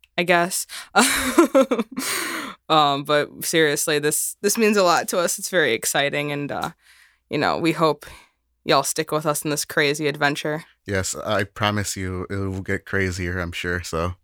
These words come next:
Speaker 2: please stay tuned.
Speaker 1: Oh, absolutely.
Speaker 2: I have a brain story, <laughs> actually, now that you bring that up.
Speaker 1: <laughs> Here we go.
Speaker 2: So <laughs> my,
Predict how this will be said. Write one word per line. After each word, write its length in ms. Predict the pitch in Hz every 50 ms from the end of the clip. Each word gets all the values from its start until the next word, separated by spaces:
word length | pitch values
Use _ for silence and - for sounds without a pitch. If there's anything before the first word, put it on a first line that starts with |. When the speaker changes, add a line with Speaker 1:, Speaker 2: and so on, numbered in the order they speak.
| _ _
Speaker 2:
please 180 | - 95 92 -
stay 180 | - - 92
tuned. 360 | 90 - - 92 92 90 87 - - _ _ _ _ _
Speaker 1:
Oh, 300 | - 170 190 151 104 - - _ _ _ _ _ _ _ _
absolutely. 920 | - 156 170 180 - - - 127 113 120 135 147 - - 127 123 - - - _ _ _ -
Speaker 2:
I 60 | 107
have 120 | 113 104
a 40 | 104
brain 340 | 95 87 107 104 107 104 98
story, 380 | - - - 95 92 92 92 92 - - 156
<laughs> 120 | - -
actually, 520 | 135 113 - - - - 98 90 92 90 - _ _ _ _
now 160 | 95 98 95
that 160 | 90 85 92 92
you 100 | 90 87
bring 240 | - 90 90 -
that 140 | - 90 90 90 90 - - 269 269 -
up. 120 | 294 277
Speaker 1:
<laughs> 0 |
Here 220 | 269 220 190 170
we 120 | 165 165 147
go. 200 | 151 147 139 - _
Speaker 2:
So 380 | - - 151 139 135 135 135 - 160 - - - - - - - _ -
<laughs> 640 | - - - - _ _ _ _ _ _ _ _ _
my, 360 | 120 123 123 123 120 123 -